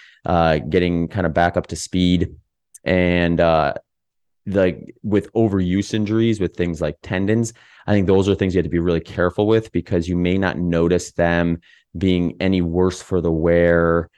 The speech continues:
uh, in terms of how everything else is responding right after the race.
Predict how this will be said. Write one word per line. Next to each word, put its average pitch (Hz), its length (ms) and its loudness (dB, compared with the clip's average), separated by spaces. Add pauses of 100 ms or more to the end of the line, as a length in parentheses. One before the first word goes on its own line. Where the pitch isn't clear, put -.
(340)
uh, 80 540 0
in 92 140 -6
terms 90 380 0
of 82 260 0
how 85 640 0
everything 92 320 2
else 82 200 -2
is 82 120 -8
responding 82 580 -2
right 85 180 2
after 82 280 2
the 107 120 0
race. 110 400 0